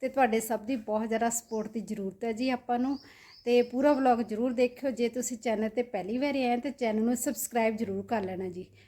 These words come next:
ਠੀਕ ਹੈ ਜੀ, ਮਿਲਾਂਗੇ ਥੋੜ੍ਹਾ ਟਾਈਮ ਬਾਅਦ, ਤੁਹਾਡੇ ਨਾਲ ਕੁਛ ਯਾਦਾਂ ਜਿਹੜੀਆਂ ਉਹ ਸ਼ੇਅਰ ਕਰਾਂਗੇ।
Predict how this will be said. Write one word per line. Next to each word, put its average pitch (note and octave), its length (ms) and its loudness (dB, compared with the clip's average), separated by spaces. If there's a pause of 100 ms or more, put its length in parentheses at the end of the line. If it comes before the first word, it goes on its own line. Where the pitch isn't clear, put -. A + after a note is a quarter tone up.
(180)
ਠੀਕ D4+ 180 0
ਹੈ E4 60 8
ਜੀ, E4 160 6
ਮਿਲਾਂਗੇ A#3+ 440 6
ਥੋੜ੍ਹਾ A3 280 -2
ਟਾਈਮ G#3+ 320 -2
ਬਾਅਦ, A3+ 200 2
ਤੁਹਾਡੇ A3 320 -2
ਨਾਲ A#3 260 0
ਕੁਛ B3 300 -6
ਯਾਦਾਂ A3+ 360 4
ਜਿਹੜੀਆਂ A#3 300 -2
ਉਹ B3 140 -2
ਸ਼ੇਅਰ B3+ 340 0
ਕਰਾਂਗੇ। F3 520 -8